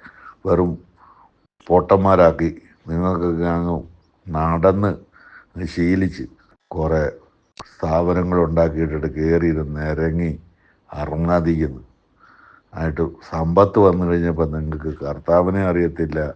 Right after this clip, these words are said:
മാർപ്പാപ്പനെ അറിയത്തില്ല, ആ സമ്പത്തുണ്ടാക്കി തന്ന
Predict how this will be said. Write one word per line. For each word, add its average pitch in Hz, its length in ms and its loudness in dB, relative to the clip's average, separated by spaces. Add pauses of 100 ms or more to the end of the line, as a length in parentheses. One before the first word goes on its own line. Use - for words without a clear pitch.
(640)
മാർപ്പാപ്പനെ 87 840 2
അറിയത്തില്ല, 76 500 0 (1200)
ആ 90 180 2 (100)
സമ്പത്തുണ്ടാക്കി 87 920 0
തന്ന 80 300 -4